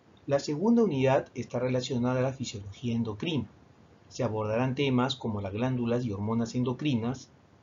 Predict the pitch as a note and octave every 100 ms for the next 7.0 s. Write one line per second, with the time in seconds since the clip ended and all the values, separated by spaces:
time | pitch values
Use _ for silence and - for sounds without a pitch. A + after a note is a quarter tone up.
0 | _ B2+ B2 A#2+ B2+ B2 G2+ B2 B2+ B2+
1 | B2 A2 G2+ C3+ B2+ B2+ G#2+ - - A#2
2 | A#2+ C3+ C#3+ C#3 B2+ B2+ C#3 - - -
3 | - - - A#2 B2 B2+ B2+ B2 G#2 A2+
4 | B2 A2 - B2+ C#3+ C#3+ C#3+ C#3+ C#3 B2+
5 | C3+ C3+ - - - - - A2+ A#2+ A#2
6 | G#2+ C3 B2+ D3 D3+ C#3 C3 B2+ C#3+ -